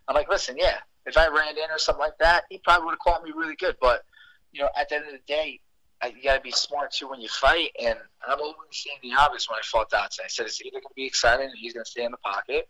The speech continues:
or he's gonna run the whole time and it's gonna be a boring fight." You know what I mean? And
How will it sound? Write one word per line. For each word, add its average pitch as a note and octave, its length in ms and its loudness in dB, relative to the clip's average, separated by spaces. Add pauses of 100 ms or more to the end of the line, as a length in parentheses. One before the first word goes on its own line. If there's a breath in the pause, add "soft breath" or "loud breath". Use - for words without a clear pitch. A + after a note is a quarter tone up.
(400 loud breath)
or B2+ 160 2
he's B2+ 120 -6
gonna C#3+ 140 2
run B2+ 200 2
the B2+ 80 4
whole B2+ 140 -2
time D3+ 320 4
and C#3 80 -2
it's C3+ 120 -10
gonna C#3 160 -6
be C#3+ 80 -8
a C3+ 60 -2
boring C#3+ 260 0
fight." C3+ 340 4
You A2 100 -4
know A2 60 0
what A#2 80 0
I A2+ 40 -8
mean? A#2+ 240 -8 (260)
And A2+ 260 -8